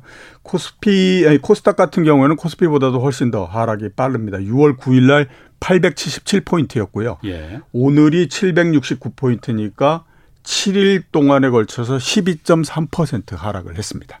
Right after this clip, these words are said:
Speaker 2: 어, 그러면 지금 그 외국인 투자자들이 특히 많이 지금 빠져나가고 있잖아요.
Speaker 1: 예.
Speaker 2: 지금 이 년간 국내 증시에서 육십구 조 원 가량
Speaker 1: 음.
Speaker 2: 순매도했다는데 외국인들이 다시 좀 돌아올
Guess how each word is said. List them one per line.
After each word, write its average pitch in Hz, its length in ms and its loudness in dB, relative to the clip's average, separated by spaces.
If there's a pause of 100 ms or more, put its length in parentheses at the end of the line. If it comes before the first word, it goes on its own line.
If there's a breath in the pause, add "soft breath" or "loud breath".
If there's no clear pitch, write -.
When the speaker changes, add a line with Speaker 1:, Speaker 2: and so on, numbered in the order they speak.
(100)
Speaker 2:
어, 82 400 -14 (440 loud breath)
그러면 135 280 2
지금 139 560 2
그 113 540 0
외국인 143 420 -6
투자자들이 175 800 -2 (120)
특히 - 220 -12
많이 110 320 0
지금 110 220 -2 (100)
빠져나가고 131 540 -2
있잖아요. 80 480 -8
Speaker 1:
예. 117 140 -2
Speaker 2:
지금 101 280 -8 (560 soft breath)
이 104 220 -4
년간 147 560 2 (200)
국내 117 300 -2
증시에서 117 400 -4
육십구 110 500 -8
조 139 160 0
원 143 220 2
가량 120 240 0
Speaker 1:
음. 107 80 -4
Speaker 2:
순매도했다는데 113 1040 -4 (960 soft breath)
외국인들이 180 760 -2
다시 151 580 -4
좀 131 220 0 (460)
돌아올 117 500 0